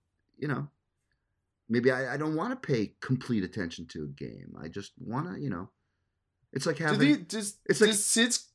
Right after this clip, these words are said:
Speaker 2: games fit into the, the Molyneux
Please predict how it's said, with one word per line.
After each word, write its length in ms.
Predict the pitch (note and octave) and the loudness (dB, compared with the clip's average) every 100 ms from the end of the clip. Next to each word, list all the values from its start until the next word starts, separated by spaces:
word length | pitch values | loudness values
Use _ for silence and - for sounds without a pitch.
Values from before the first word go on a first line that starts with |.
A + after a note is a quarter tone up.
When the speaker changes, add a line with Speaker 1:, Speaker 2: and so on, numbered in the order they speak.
| _ | _
Speaker 2:
games 640 | F#3+ F#3+ G3 G#3 G3+ - - | 0 2 2 0 -2 -4 -8
fit 380 | - - E3+ F3 | -20 -2 0 0
into 280 | E3 E3+ D3+ | -4 -6 0
the, 400 | D3+ D3+ D3 C#3+ | 6 6 6 0
the 120 | C#3 | -4
Molyneux 920 | C#3+ C#3+ C#3+ D3+ D3+ D3+ D3+ D#3 D3+ | -4 0 2 2 0 0 2 2 0